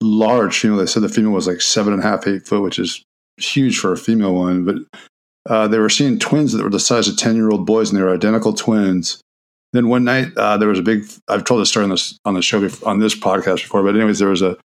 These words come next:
huge dog fight. You know, the res has packs of dogs roaming around. So one pack thought was fighting the other pack, and they come out of the house, get the hoses out, you know, they're breaking it up.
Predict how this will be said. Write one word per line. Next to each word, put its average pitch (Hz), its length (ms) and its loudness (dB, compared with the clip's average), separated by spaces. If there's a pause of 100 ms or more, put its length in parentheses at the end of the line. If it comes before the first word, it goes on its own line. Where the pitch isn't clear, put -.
(100)
huge 170 400 0
dog 113 240 0
fight. 127 80 -2
You 123 60 2
know, 120 60 2
the 101 140 2
res 98 360 2
has 92 340 0
packs 95 340 -2
of 95 60 0
dogs 92 320 0
roaming 95 200 2
around. 92 400 0
So 107 120 0
one 104 180 2
pack 104 300 -2 (460)
thought 110 140 0
was 104 120 -2
fighting 110 220 0
the 110 80 2
other 104 80 2
pack, 104 320 0
and 101 80 2
they 95 160 -2 (340)
come 135 140 0
out 127 80 2
of 117 60 2
the 110 60 2
house, 113 300 2
get - 140 -4
the 110 80 2
hoses 104 420 0
out, 101 240 2
you 101 60 0
know, 104 80 2
they're 98 100 2
breaking 104 380 0
it 101 60 0
up. 101 240 2